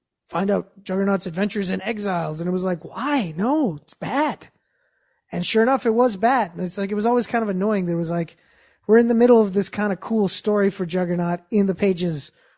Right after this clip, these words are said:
of Marvel Comics, and they ship him off to Malibu, and nothing got resolved from it. It sucked.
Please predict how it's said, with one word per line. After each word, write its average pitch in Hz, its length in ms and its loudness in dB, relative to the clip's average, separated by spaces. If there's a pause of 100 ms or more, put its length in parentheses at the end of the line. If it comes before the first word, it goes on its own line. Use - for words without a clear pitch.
(140)
of 208 140 2
Marvel 208 300 4
Comics, 180 560 -2 (360)
and 175 120 -4
they 185 60 2
ship - 300 0
him 190 120 0
off 180 180 -2
to 175 100 -4
Malibu, 160 500 -6 (320)
and 180 140 2
nothing 196 320 4
got 175 200 0
resolved 165 400 0
from 139 200 -10
it. 139 160 -18
It - 300 -20
sucked. - 500 -14